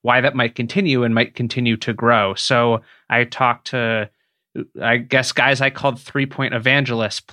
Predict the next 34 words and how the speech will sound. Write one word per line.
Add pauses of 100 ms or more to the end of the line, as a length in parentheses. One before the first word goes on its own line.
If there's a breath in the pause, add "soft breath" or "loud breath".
(120)
uh, (260)
coaches
who
have
been
in
the, (100)
the
G
League, (240 soft breath)
uh,
coaches
who
have
been
in
college,
skills
trainer, (360 soft breath)
who (340)
are
sort
of
at
the
forefront
of
this
movement
and
helping
shepherd
three-pointers
along.